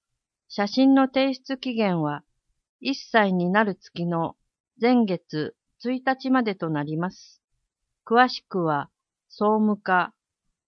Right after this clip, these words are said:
電話四八の一一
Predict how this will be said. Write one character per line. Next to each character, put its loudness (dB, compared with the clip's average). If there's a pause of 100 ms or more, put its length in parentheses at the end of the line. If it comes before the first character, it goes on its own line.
(140)
電 2
話 2 (440)
四 4
八 -2
の -2 (360)
一 -2
一 -8